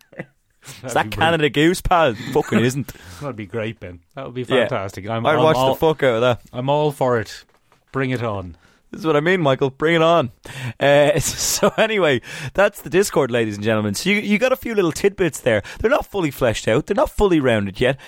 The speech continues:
Speaker 1: They're just little sprinklings of, uh, some showbiz gossip, Michael.
Speaker 2: Hop up on there, Benjamin, and you can bloody, you might be able to, uh, tell us some stuff.
Speaker 1: Exactly. If you've got any showbiz gossip you'd like to share with us,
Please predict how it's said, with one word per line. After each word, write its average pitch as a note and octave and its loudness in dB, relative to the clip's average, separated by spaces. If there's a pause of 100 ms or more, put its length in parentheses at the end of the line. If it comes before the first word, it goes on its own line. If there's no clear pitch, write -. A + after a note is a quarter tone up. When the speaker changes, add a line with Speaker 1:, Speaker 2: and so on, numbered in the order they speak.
Speaker 1:
They're - -14
just - -4
little B3+ -2
sprinklings G3+ 0
of, F#3+ 0
uh, F#3 2
some - -2
showbiz G3 2
gossip, F#3 -2 (220)
Michael. A2 0
Speaker 2:
Hop - -4
up D3+ -4
on D#3+ 0
there, C#3 0
Benjamin, G2+ -10
and A#2 -12
you A#2 -10
can A2+ -10
bloody, A2+ -10
you C#3+ -6
might B2+ -4
be C#3 -4
able A#2 -2 (180)
to, A2 -14
uh, G2+ -20 (100)
tell A2+ -6
us D3 -10
some A#2+ -16
stuff. - -14 (360)
Speaker 1:
Exactly. D#3 2
If A2+ 0
you've F#3+ 2
got F#3 0
any C3 2
showbiz A#2+ 2
gossip A2+ 0
you'd A2 0
like A2+ 0
to G#2+ -4
share D3 -2
with A#2 0
us, - -20